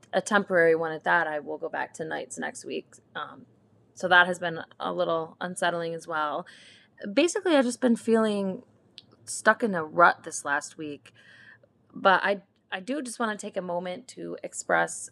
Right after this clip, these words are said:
my gratitude for the opportunity to be doing this podcast, and to those of you listening, your greatest asset in life is your time, and it means so much to me that you spend it listening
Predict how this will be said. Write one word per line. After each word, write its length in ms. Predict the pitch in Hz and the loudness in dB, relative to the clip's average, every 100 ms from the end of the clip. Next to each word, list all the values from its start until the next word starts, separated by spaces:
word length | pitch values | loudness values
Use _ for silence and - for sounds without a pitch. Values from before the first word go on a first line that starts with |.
| _ | _
my 300 | 196 180 165 | -10 -6 -6
gratitude 680 | 165 190 185 180 - 170 170 | 0 2 4 2 -2 -4 -6
for 500 | _ 170 170 170 170 - | _ -2 -2 -4 -6 -4
the 160 | 185 | -2
opportunity 800 | - 175 175 - - 262 202 185 | 0 -2 -4 -6 2 2 4 -2
to 140 | 180 170 | -4 -8
be 100 | 175 | -6
doing 220 | 180 165 | -4 -4
this 160 | 160 | -6
podcast, 640 | - - 220 190 165 160 - | -8 -2 -2 2 2 2 -2
and 360 | 165 165 151 - _ _ _ | -8 -8 -12 -20 _ _ _
to 140 | - 180 | -6 0
those 200 | 165 165 | 0 0
of 80 | |
you 120 | 160 151 | -8 -2
listening, 600 | 175 - 175 147 143 160 - - - _ _ _ - | 0 0 -4 -4 -6 -10 -18 -20 -20 _ _ _ -4
your 220 | 185 185 | 4 6
greatest 320 | 196 196 185 | 6 4 4
asset 380 | - 214 196 175 | 2 4 2 0
in 120 | 180 | 0
life 240 | 175 170 | -4 -6
is 240 | 180 165 - | -8 -10 -14
your 160 | - 170 | -10 -10
time, 480 | - 240 294 202 | -4 0 0 0
and 120 | 185 175 | -2 -6
it 100 | 190 | -4
means 240 | 196 196 | -4 -6
so 180 | - 214 | 0 0
much 320 | 208 - - | 0 -6 -8
to 60 | 190 | -4
me 140 | 185 | -2
that 180 | 175 165 | 0 -2
you 80 | 180 | -6
spend 300 | - 190 175 | -6 -4 -2
it 80 | - | 0
listening 560 | 180 - 175 170 170 | -2 -2 -4 -4 -4